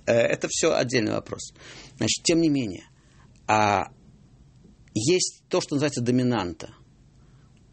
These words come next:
Да, есть подробности, очень важные подробности между Северной Кореей, там, и Россией, всё понятно, и там Узбекистаном. Это подробности, тем не менее. А, но есть страны, где, а,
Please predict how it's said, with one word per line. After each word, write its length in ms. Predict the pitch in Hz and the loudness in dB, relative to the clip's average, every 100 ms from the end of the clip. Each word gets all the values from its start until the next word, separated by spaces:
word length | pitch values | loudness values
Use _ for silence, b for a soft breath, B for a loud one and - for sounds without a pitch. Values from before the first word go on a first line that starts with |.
| - | -2
Да, 140 | 123 | 0
есть 220 | 143 131 - | 2 0 -2
подробности, 460 | 156 180 110 - | 0 0 -2 -4
очень 200 | 107 110 | -2 0
важные 320 | 131 120 - 92 | 2 2 0 -6
подробности 520 | 95 117 107 - 95 | -6 -4 -6 -6 -4
между 200 | 90 98 | -4 -2
Северной 420 | - 98 90 95 | 0 0 0 -6
Кореей, 460 | - 95 127 120 101 | -2 0 2 2 -2
там, 300 | - 76 85 | -4 -4 -2
и 20 | |
Россией, 380 | 80 - - 110 | -2 0 0 0
всё 160 | 113 | 0
понятно, 440 | 123 104 85 - 107 | 0 -2 -4 -12 -14
и 240 | - 98 - B B B | -10 -8 -10 B B B
там 160 | 82 | -8
Узбекистаном. 680 | 85 90 - - - - - - | -6 -4 -4 -4 -6 -8 -12 -6
Это 320 | 135 160 147 B B | -2 0 -2 B B
подробности, 540 | 131 120 - - - | -2 0 -4 -8 -10
тем 220 | - - | -6 -6
не 80 | - | -6
менее. 300 | 80 - - - B B B - | -8 -12 -16 -20 B B B -4
А, 360 | 113 107 95 95 | 0 2 2 2
но 120 | 120 | 2
есть 240 | 147 - | 2 2
страны, 420 | - 170 190 156 | 0 2 2 2
где, 500 | 107 95 120 120 110 - b b b b - | -2 -2 2 2 0 -6 b b b b -4
а, 420 | 104 104 101 | 2 2 2